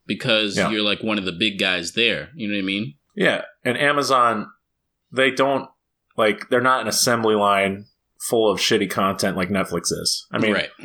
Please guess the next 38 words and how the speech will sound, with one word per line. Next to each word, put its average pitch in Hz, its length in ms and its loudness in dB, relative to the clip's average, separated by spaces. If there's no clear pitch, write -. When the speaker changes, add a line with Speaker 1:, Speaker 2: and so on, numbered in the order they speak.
Speaker 2:
what 135 200 2
we've 139 140 2
learned 139 320 2
from 131 200 -2
the 117 80 0
Netflix 107 520 0
years, 95 280 4
in 95 80 0
my 92 140 2
opinion, 92 520 -2
is 95 320 2
Speaker 1:
Mm-hmm. - 600 -20
Speaker 2:
the 120 100 2
whole 117 580 4
assembly 123 460 2
line, 107 520 2
content, 117 480 0
content, 110 420 0
content. 110 500 0
We 117 200 2
have 107 120 4
to - 60 -6
make 117 180 0
as 98 140 0
many 104 280 2
movies 107 520 4
and 104 140 0
T 110 160 -2
V 107 120 2
shows 98 260 2
as 87 80 -2
possible, 95 880 0
Speaker 1:
Mm-hmm. 107 220 -6
Speaker 2:
um, 92 380 2
a-, 120 220 0
as 113 180 4
one 110 240 2
studio. 104 760 2